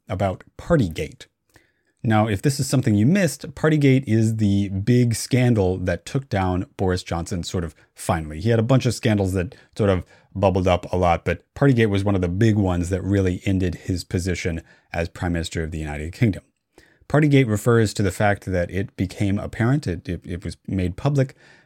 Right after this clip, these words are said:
that Downing Street, the residence of the Prime Minister and the site of his major offices, that Downing Street held parties at the very beginning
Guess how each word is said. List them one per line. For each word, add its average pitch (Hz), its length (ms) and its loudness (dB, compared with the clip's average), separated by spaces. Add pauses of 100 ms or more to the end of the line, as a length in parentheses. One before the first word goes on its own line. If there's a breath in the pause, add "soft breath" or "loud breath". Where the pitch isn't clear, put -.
(140 soft breath)
that 95 400 0
Downing 113 360 4
Street, - 380 -6 (340)
the 85 400 -4
residence 98 540 0
of 87 180 -8
the - 60 -12
Prime 90 200 -6
Minister 87 360 -4
and 85 240 -4
the 82 140 -6
site 92 480 -4
of 85 180 -6
his 87 240 -6
major 85 420 -6
offices, 98 640 -4 (320 loud breath)
that 107 120 -2
Downing 135 260 4
Street 131 320 0
held 120 400 0 (200)
parties - 580 -2 (440)
at 104 80 -4
the 101 80 0
very 135 280 6
beginning 127 540 6